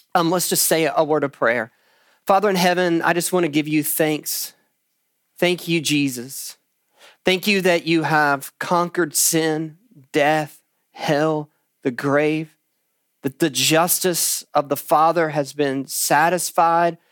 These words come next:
by you, Christ. And Jesus, we, it's, it's our joy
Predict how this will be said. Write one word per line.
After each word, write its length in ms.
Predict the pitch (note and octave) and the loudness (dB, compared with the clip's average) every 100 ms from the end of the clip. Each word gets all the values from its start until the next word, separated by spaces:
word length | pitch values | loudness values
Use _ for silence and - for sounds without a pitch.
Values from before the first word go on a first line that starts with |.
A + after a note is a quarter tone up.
| _ _ | _ _
by 240 | D3 D3+ | 0 2
you, 500 | D3+ C3+ D3+ F3 F3 | 0 0 0 0 0
Christ. 800 | D#3 - D3+ D#3 G3+ G3+ - - _ _ _ _ _ | -4 -6 -2 0 -2 -6 -12 -16 _ _ _ _ _
And 100 | C#3 | -2
Jesus, 340 | C#3+ E3 D#3 | 0 -2 -4
we, 520 | D3+ D#3+ D#3+ D#3 D3+ - | -2 0 0 0 -2 -4
it's, 220 | D3+ - - | -6 -4 -4
it's 160 | D#3+ | -2
our 260 | - F3+ E3+ | 0 0 -2
joy 680 | C#3 C3+ C#3+ D#3 D3+ B2+ A#2+ | -4 -2 0 2 0 -2 -8